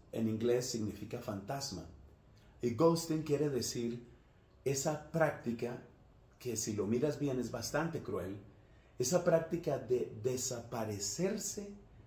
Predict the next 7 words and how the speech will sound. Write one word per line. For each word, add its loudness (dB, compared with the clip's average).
de 4
la 2
vida -2
de -4
una -2
persona. -10
Desaparecerse. 4